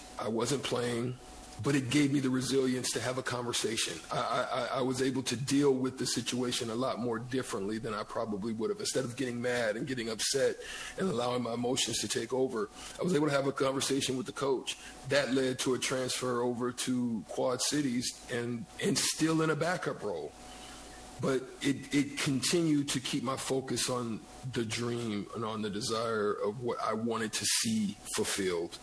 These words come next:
And that was a return back to the N B A, and, and, and bless it did. So that's what I'm saying, is that I'm hoping that out of this adversity, it breathes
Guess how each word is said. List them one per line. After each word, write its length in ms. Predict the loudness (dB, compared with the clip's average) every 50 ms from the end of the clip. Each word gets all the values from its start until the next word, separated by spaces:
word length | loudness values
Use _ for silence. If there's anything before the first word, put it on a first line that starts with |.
| -8 -6
And 120 | -4 -2 -2
that 140 | -2 -2 -2
was 160 | -2 -2 0
a 60 | -2
return 320 | -2 -2 -2 -2 -2 0
back 180 | 0 0 0 0
to 80 | -2 -2
the 120 | 0 0
N 80 | 0 2
B 160 | 2 2 2
A, 280 | 2 2 2 2 2 2
and, 140 | 0 -2 -4 -4 -4
and, 200 | -2 -2 -2 -4 -4 -6
and 140 | -6 -4 -2
bless 320 | 0 0 2 2 2 0
it 100 | 0 0
did. 280 | 0 0 0 0 -2 -4 -8 -10 -10 -8 -8 -6 -8 -8 -8 -4 2
So 120 | 2 4
that's 300 | 6 6 6 6 6 6
what 140 | 6 4 6
I'm 140 | 4 4 4
saying, 420 | 4 4 4 6 6 6 6 4
is 160 | 4 2 2 2
that 160 | 2 4 2
I'm 120 | 2 0
hoping 480 | -2 0 2 2 2 2 0 -2 -2 -2
that 260 | -2 0 0 -2 -2 -2
out 200 | -2 -2 0 0
of 120 | 0 0 -2
this 220 | -2 -2 -2 -2 -2
adversity, 800 | -2 -2 -2 -2 -2 -2 -2 -2 -4 -4 -6 -6 -6 -6 -6 -8 -10 -12 -16 -16 -16 -16 -16 -16 -16 -16 -8 -4
it 280 | -2 -2 -2 -2 -4 -4
breathes 1080 | -2 0 2 4 4 4 2 2 2 0 0 0 0 -2 -4 -4 -4 -6 -8 -12 -10